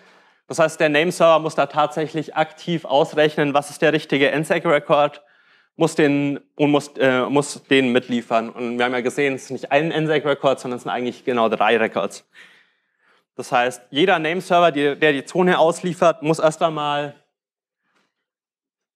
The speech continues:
sich klar sein, dass er irgendwie da D-N-S-Hack macht und die richtigen zusätzlichen Records mitliefern.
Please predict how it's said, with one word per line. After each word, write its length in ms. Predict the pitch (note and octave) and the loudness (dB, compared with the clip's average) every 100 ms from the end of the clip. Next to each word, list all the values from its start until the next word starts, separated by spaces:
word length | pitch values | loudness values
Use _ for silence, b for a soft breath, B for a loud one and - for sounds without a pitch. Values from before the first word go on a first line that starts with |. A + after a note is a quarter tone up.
| _ | _
sich 260 | D3+ C#3+ | -6 -6
klar 300 | - C3+ D3+ | 0 2 4
sein, 220 | D#3 D#3 | 4 2
dass 160 | D3+ C#3 | 2 2
er 120 | D3+ | 2
irgendwie 280 | C#3+ C#3 C3+ | 2 0 0
da 160 | C#3 C3 | 2 2
D-N-S-Hack 560 | C3+ C3 D#3 F#3+ F3+ | 0 -2 -2 0 -2
macht 300 | F3 E3+ - | 0 0 -2
und 200 | C#3+ C#3 | -8 -2
die 120 | C#3+ | 2
richtigen 400 | C#3 C#3 - C#3+ | 2 2 0 -4
zusätzlichen 480 | - C#3+ C3 C#3+ C3 | -2 0 0 -2 -2
Records 420 | B2 B2 A#2+ - | 0 2 0 0
mitliefern. 540 | A2+ G#2 A#2 A#2+ F#3+ | -6 -4 -4 -2 -2